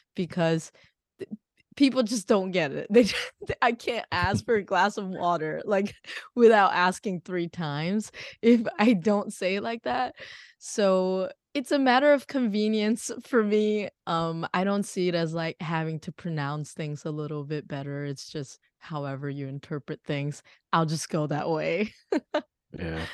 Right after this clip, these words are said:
Speaker 1: Um,
Speaker 2: <laughs>
Speaker 1: yeah. But if you,
Speaker 2: That's
Speaker 1: if you're
Speaker 2: interesting.
Speaker 1: ever in Singapore,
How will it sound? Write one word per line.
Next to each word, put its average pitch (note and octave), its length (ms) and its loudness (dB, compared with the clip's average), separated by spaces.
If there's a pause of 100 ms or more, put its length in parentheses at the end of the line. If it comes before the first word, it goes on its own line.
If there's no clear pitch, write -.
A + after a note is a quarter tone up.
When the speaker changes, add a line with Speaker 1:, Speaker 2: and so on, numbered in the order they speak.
(420)
Speaker 1:
Um, D#3 440 4
Speaker 2:
<laughs> - 220 -10
Speaker 1:
yeah. E3 360 0 (840)
But A#3 140 2
if A#3+ 140 4
you, A#3+ 160 6
Speaker 2:
That's G#3+ 180 4 (100)
Speaker 1:
if G#3+ 180 8
you're A#3 180 6
Speaker 2:
interesting. - 40 -14
Speaker 1:
ever C#4 260 4
in B3+ 140 2
Singapore, E3 880 -2